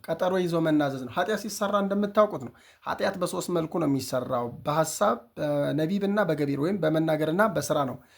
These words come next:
የሚሰራው ኃጢአት ማለት ነው። በሶስት መልኩ በሐሳብ፣ በመናገር፣ በስራ ኃጢአት ይሰራል። ይህንን በስራ፣ በእነዚህ በሶስት ነገሮች የሰራነውን ኃጢአታችንን ቀጠሮ ይዘን ከልባችን ሆነን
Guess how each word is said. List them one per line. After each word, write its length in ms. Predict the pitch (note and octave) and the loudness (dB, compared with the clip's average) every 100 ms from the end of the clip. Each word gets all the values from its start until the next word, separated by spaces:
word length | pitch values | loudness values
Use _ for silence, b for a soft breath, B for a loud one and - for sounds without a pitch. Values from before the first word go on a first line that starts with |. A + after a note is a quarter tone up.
| B B - | B B -2
የሚሰራው 580 | D3+ F3 F#3 - D3 C#3 | 0 2 0 0 0 2
ኃጢአት 280 | D3 C#3+ C#3+ | 0 -2 -4
ማለት 160 | B2 | -6
ነው። 80 | - | -4
በሶስት 280 | C#3 E3 E3 | 0 2 2
መልኩ 240 | C#3 B2 A#2 | 2 0 -6
በሐሳብ፣ 500 | B2 C3 D#3 - B3 - b b b - | -4 0 2 4 4 2 b b b -10
በመናገር፣ 520 | C3 C#3+ D#3 E3+ A#3 B3+ - - | 0 2 4 4 2 -2 -10 -6
በስራ 280 | C#3+ D#3+ D#3 | -2 2 4
ኃጢአት 300 | D3+ C#3+ C#3+ | 4 0 -6
ይሰራል። 540 | C#3+ - B2+ A#2+ A#2+ - b b | -8 -6 -6 -6 -10 -12 b b
ይህንን 340 | D#3+ A3+ A#3+ A3+ | 0 4 4 4
በስራ፣ 280 | G3 G3+ F#3+ | 4 4 4
በእነዚህ 380 | E3+ F3 F#3 F3+ | 4 4 2 0
በሶስት 300 | F3 E3+ G3 | -2 -2 -2
ነገሮች 300 | F#3 E3+ D#3+ D#3+ | 0 0 0 -2
የሰራነውን 460 | D#3+ D3+ C#3+ C#3 | 0 2 2 2
ኃጢአታችንን 540 | C#3+ D3+ E3+ E3+ A3+ C4 | 0 0 0 0 0 0
ቀጠሮ 340 | - E3+ - F#3 | -2 -4 -2 0
ይዘን 320 | E3+ D#3 A3 C4 B B | 0 2 0 0 B B
ከልባችን 680 | - D#3 C#3+ D3+ D3 - A3 | -4 -2 0 2 0 0 -2
ሆነን 340 | F#3 C#3+ F3 | 0 2 2